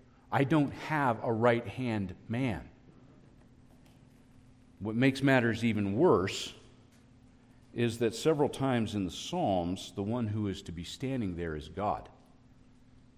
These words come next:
And so you can feel the depths of what David is feeling as he speaks to God. David is not so subtly accusing God of not being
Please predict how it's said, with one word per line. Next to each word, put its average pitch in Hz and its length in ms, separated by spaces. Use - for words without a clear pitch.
And 76 80
so - 140
you 98 100
can 92 140
feel 117 260
the 87 120
depths 98 420
of 76 100
what 80 160
David 85 360
is 71 140
feeling 110 320
as 73 100
he 78 80
speaks - 400
to 80 100
God. 90 400
David 120 320
is 92 140
not 123 360
so 131 280
subtly 110 560
accusing 117 580
God 104 320
of 90 160
not 113 600
being 101 540